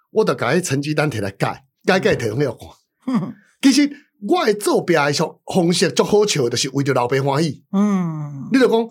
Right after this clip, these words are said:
Speaker 1: 你莫阁甲我念啊，我会好好读，
Speaker 2: 嗯。
Speaker 1: 但是伊安怎转来嘛，甲你念。所以，
Speaker 2: 嗯。
Speaker 1: 在我来讲，教后壁无法度啊。啊，我用这个方式，互伊欢喜。
Speaker 2: 嗯。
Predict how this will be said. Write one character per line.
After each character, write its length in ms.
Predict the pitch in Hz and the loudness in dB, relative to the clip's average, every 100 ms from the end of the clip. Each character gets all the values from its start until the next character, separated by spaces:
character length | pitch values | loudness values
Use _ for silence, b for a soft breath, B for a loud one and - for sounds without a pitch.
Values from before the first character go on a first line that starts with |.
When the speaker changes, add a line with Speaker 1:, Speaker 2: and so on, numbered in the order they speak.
| b | b
Speaker 1:
你 160 | b 202 | b 0
莫 160 | 226 202 | 2 2
阁 100 | 196 | 2
甲 200 | 143 151 | 2 0
我 60 | |
念 340 | 143 123 110 117 | 0 0 0 -2
啊， 140 | 117 | -2
我 160 | 131 175 | 0 2
会 60 | 120 | 2
好 200 | 147 143 | 2 2
好 160 | 139 | 2
读， 160 | 135 127 | 0 -2
Speaker 2:
嗯。 100 | 107 | 0
Speaker 1:
但 160 | 165 160 | 0 0
是 180 | 151 131 B B B | -2 -4 B B B
伊 140 | 226 220 | 0 2
安 140 | 262 | 2
怎 80 | 269 240 | 2 2
转 120 | 208 | 0
来 80 | 123 | 0
嘛， 100 | 104 | -4
甲 100 | 104 | -6
你 80 | 123 | -4
念。 140 | 110 87 90 _ - | -4 -6 -14 _ -4
所 160 | 349 | -2
以， 60 | 262 | 0
Speaker 2:
嗯。 260 | 147 151 143 | -4 -12 -4
Speaker 1:
在 140 | 190 | 0
我 140 | 175 262 | 2 2
来 120 | 220 | 2
讲， 240 | 254 220 | 2 0
教 140 | 196 208 | 2 0
后 60 | |
壁 80 | 156 | 0
无 80 | 135 | 0
法 140 | 160 | 0
度 180 | 190 160 | 2 2
啊。 160 | 156 160 - _ | 2 0 -6 _
啊， 100 | 185 202 - - | -2 -2 -2 2
我 120 | 208 | 2
用 120 | 143 | 2
这 100 | 185 | 2
个 80 | 156 | 0
方 160 | 135 | 0
式， 120 | 135 120 | -2 -2
互 160 | 120 | -2
伊 40 | 123 | -2
欢 300 | 135 139 175 | 0 0 2
喜。 100 | 196 | 0
Speaker 2:
嗯。 280 | 156 143 | -2 -8